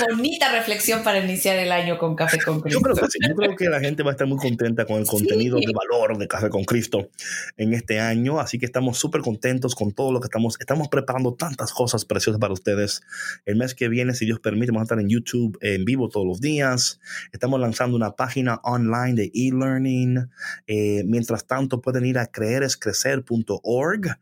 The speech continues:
Speaker 2: y ahí podrán ver una, una página de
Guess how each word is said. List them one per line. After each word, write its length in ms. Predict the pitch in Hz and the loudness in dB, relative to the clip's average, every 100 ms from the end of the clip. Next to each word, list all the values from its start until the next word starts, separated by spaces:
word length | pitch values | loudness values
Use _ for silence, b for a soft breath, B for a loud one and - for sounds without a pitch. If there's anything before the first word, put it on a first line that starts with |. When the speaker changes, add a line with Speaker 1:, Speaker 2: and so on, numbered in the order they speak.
| B B B | B B B
Speaker 2:
y 80 | - | -2
ahí 140 | 104 117 | 0 0
podrán 420 | 120 110 113 113 | 0 0 2 2
ver 360 | 110 113 123 120 | 2 2 0 0
una, 380 | 110 117 117 110 104 101 101 | 2 2 2 2 2 0 0
una 260 | 110 117 113 | 0 2 0
página 560 | - 117 - 123 120 | 0 -2 0 0 0
de 420 | 104 101 95 92 | 0 0 2 0